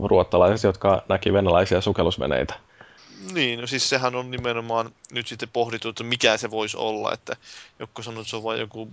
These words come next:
Speaker 2: luonnollinen muodostelma, ja sitten joku sanoo, että se oli joku natsien kehittämä tämmönen ansa neuvostoliittolaiselle sukellusveneelle.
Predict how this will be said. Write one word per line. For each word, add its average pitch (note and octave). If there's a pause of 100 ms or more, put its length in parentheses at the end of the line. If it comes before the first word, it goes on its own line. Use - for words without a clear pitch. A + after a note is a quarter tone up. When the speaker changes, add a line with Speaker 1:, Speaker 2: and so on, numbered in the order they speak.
Speaker 2:
luonnollinen A2
muodostelma, G#2+
ja G#2
sitten -
joku A2
sanoo, A#2
että G#2+
se B2
oli B2
joku B2 (500)
natsien D#3
kehittämä C3+
tämmönen C3+
ansa C#3
neuvostoliittolaiselle A2+
sukellusveneelle. G#2